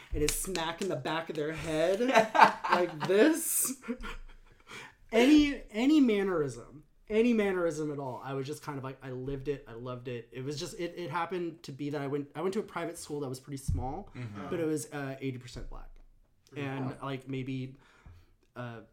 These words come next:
Speaker 1: five Asian
Speaker 3: Respect.
Speaker 1: people, and
Speaker 3: That
Speaker 1: then
Speaker 3: never happens.
Speaker 1: it doesn't
Speaker 2: Yeah.
Speaker 1: happen, and that's
Speaker 2: No.
Speaker 1: why it was, it was such a flip for me when I went to public school, and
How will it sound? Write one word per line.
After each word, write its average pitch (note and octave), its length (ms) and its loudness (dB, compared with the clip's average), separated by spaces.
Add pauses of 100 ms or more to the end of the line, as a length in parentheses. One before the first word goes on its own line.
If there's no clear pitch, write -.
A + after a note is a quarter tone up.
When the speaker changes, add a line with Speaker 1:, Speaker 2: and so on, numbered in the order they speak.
(160)
Speaker 1:
five A#2+ 340 -8
Asian A2 280 -10
Speaker 3:
Respect. A#2+ 120 -6
Speaker 1:
people, A2+ 520 -6
and B2 80 -8
Speaker 3:
That A#2+ 140 -6
Speaker 1:
then A#2+ 120 -8
Speaker 3:
never A#2+ 120 -6
happens. - 280 -14 (240)
Speaker 1:
it F3 140 -6
doesn't - 220 4
Speaker 2:
Yeah. G#3 40 4
Speaker 1:
happen, C3 280 -6
and D3+ 100 -2
that's F3+ 140 -4
Speaker 2:
No. F#3+ 40 0
Speaker 1:
why G3 120 4
it F3+ 100 0
was, F3+ 160 -2
it D#3 160 -6
was D#3 120 -4
such F3 140 -8
a D#3 80 -4
flip D#3+ 320 -8
for - 80 -10
me D#3+ 140 -2
when C#3 160 -4
I C3+ 40 -6
went C3 140 -8
to - 60 -6
public D3 360 -8
school, A#2 680 -10
and A#2+ 380 -8